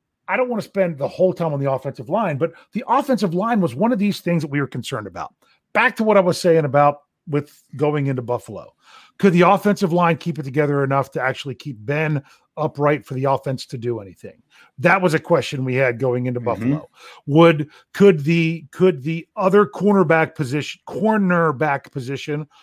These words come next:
Speaker 1: as well as slot corner, do enough to not be a big weakness for the Steelers secondary? That was a big question that we had,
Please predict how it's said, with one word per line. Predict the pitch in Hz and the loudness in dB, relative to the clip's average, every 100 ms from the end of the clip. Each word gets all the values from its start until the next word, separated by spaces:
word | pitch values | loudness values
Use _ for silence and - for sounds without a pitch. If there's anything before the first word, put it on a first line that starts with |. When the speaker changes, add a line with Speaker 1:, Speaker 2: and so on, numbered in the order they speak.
| _ | _
Speaker 1:
as | 143 113 | -10 0
well | 160 156 | 2 2
as | - | -2
slot | - 185 196 208 _ | -6 -2 -2 -2 _
corner, | - 147 135 131 - _ _ 127 | -10 -6 -4 -6 -10 _ _ -4
do | 143 180 | 2 4
enough | 175 156 151 - _ _ | 4 2 0 -2 _ _
to | - | -2
not | 156 160 147 | 2 2 0
be | 156 | -2
a | |
big | 135 156 147 | -2 -4 -6
weakness | 131 147 143 143 | -6 -6 -6 -10
for | - 139 | -12 -12
the | 127 | -12
Steelers | - 139 127 | -10 -8 -8
secondary? | - 139 - 113 98 - _ _ _ - - | -6 -8 -8 -14 -18 -20 _ _ _ -12 0
That | 175 185 | 2 2
was | 151 | 0
a | |
big | 151 147 | -2 -2
question | - 139 - 143 | -2 -2 -4 -8
that | |
we | 120 | -8
had, | 104 110 92 | -6 -8 -10